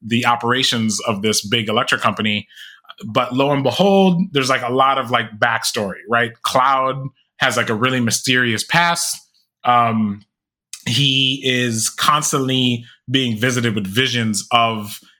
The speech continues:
a former, like, uh, s-, a former soldier. Soldier is the name of the program he was in. So he's constantly vi-, visited by a former soldier who he assumed was dead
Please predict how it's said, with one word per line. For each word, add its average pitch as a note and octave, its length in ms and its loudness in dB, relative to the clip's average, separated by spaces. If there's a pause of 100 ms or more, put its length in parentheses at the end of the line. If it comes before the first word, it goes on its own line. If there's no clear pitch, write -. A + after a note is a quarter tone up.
(160)
a A#2 280 0
former, A#2 1120 2
like, G2+ 220 0 (140)
uh, G#2 200 0
s-, - 280 -2 (100)
a A#2+ 80 2
former B2 340 2
soldier. C#3+ 520 2 (280)
Soldier B2 340 0
is A2+ 80 0
the A#2+ 80 2
name A#2 180 0
of G#2 60 -4
the G#2 80 -4
program A#2 400 2
he A#2+ 100 0
was A#2 120 0
in. B2 220 -2 (200)
So A#2+ 140 0
he's A#2 240 0
constantly C#3+ 480 2
vi-, B2+ 280 0
visited A#2 540 -2
by A2 160 2
a - 80 -8
former A#2 400 0
soldier A2 440 0
who A2 160 -2
he A2 160 0
assumed G#2+ 380 -2
was F#2+ 180 -4
dead A#2+ 300 -2